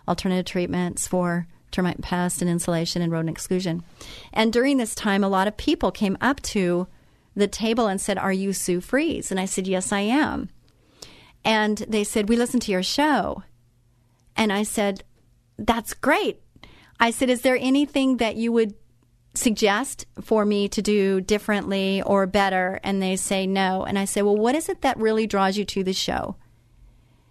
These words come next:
And what they said, and I really appreciate this because I think it's important for all of us to work towards this, because some of us might have a mask on and might wanna hide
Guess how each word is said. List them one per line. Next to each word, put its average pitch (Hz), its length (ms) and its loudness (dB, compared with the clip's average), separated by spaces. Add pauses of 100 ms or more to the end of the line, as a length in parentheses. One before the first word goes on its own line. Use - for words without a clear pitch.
(180)
And 214 160 2
what 214 160 0
they 240 140 0
said, 214 560 -2 (240)
and 214 160 0
I 214 120 0
really 320 440 0 (100)
appreciate 214 600 0
this 185 260 -2
because 196 420 -2
I - 140 -2
think 226 240 0
it's 220 140 -4
important 202 400 0
for 190 120 -2
all 190 240 2
of 196 120 2
us 185 220 0
to - 140 -2
work 180 240 0
towards 185 340 0
this, 180 180 -4
because 190 280 -4
some 202 220 0
of 190 140 2
us 180 320 -4 (500)
might 190 420 2
have 196 160 -4
a 190 40 -2
mask 185 400 0
on 190 320 2
and 190 280 0
might 185 460 0 (380)
wanna 196 260 2
hide 185 600 -2